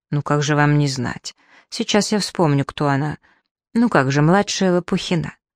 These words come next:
Она имела успех несомненный, и не пройдет половины сезона,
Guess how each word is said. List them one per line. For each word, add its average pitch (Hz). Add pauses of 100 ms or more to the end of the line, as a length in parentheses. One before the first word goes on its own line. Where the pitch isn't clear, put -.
(400)
Она 151
имела 147
успех -
несомненный, 165 (380)
и 220
не 202
пройдет 160
половины 147
сезона, 180